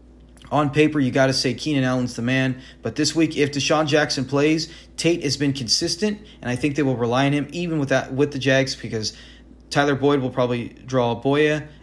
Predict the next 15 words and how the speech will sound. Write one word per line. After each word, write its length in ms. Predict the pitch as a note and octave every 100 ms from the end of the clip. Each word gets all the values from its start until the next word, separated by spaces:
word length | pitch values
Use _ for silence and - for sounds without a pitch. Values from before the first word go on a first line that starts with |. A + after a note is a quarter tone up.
| -
and 180 | A#2+ A#2+
that 160 | A#2
leaves 380 | B2+ A#2+ A2 - - -
Tate 420 | - C#3+ C#3+ -
without 640 | A#2+ A#2 - A#2 A#2+ B2 - - - -
Jalen 320 | C3+ B2+ A#2+
Ramsey. 400 | C3 C3 B2+ B2+
So 160 | B2
I 120 | G#2+ A2+
like 260 | A#2+ A#2
Tate. 400 | - C3+ C3+ C3+ -
I 100 | A2
love 200 | B2 B2
Deshaun 320 | D3 C3+ A#2+
Jackson. 560 | B2 A#2+ B2 A#2+ A#2